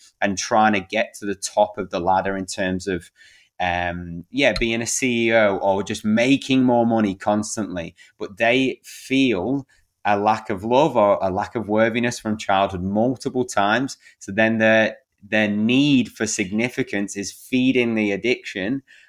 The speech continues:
of them. That's the only way that they get to re-, the receive love.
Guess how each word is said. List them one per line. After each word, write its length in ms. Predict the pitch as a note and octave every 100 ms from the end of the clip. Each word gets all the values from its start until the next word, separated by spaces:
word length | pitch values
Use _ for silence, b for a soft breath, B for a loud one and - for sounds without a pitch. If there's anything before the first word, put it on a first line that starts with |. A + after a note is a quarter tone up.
| b
of 280 | G2 G2+ G2
them. 360 | G#2+ G#2 G2+ F2+ b b b _ _ - - A2
That's 300 | A#2+ - -
the 140 | A#2+
only 260 | A#2 B2 A#2
way 260 | G#2 G#2+ G#2+
that 200 | G#2 G#2+
they 180 | G2+
get 260 | F#2+ G#2+ -
to 140 | - G2
re-, 140 | F#2+
the 220 | F#2 F#2+ G2+
receive 540 | F#2+ - G#2 F#2+ E2+
love. 340 | F#2+ E2+ E2+